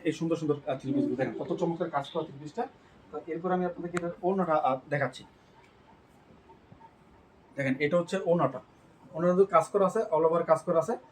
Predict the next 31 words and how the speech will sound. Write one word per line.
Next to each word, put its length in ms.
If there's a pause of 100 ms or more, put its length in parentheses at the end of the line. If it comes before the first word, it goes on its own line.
(200)
ভালো 240
মানের 280
ওড়না, 240
ঠিক 140
আছে। 180 (360)
দেখেন, 180 (140)
all 140
over 180
কাজ 180
করা 120
আছে, 120
ভালো 260
মানের 200
ওড়নাটা। 360 (360)
অবশ্যই 280
আমাদের 240
কাছ 140
থেকে 140
নেবেন 340
একেবারে 420
রিজনেবল। 360 (1120)
দেখেন, 340
এটা 160
হচ্ছে 180
ইনারের 320
কাপড়, 300
ইনারের 240
কাপড় 240
এক্সট্রা 240
দেওয়া 200
আছে। 160